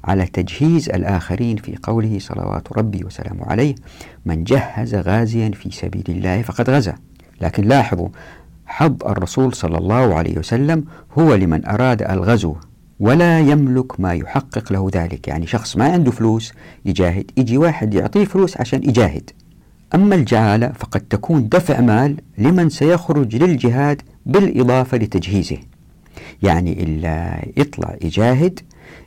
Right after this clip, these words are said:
ياخد أموال مقابل تجهيزه، زائد إيجار عشان يحارب، أي أن هناك من الأفراد الميسورين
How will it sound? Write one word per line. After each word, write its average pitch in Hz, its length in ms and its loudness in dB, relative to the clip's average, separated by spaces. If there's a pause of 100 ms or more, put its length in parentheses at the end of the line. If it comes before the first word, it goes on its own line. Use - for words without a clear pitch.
ياخد 95 400 0 (1080)
أموال 95 440 2
مقابل - 360 -10
تجهيزه، 160 580 0 (360)
زائد 165 540 2 (180)
إيجار 202 640 2 (220)
عشان 160 640 0
يحارب، 101 520 0 (680)
أي 110 220 4
أن 95 120 2
هناك 143 600 2
من 90 100 -6
الأفراد 135 560 0
الميسورين 104 760 -2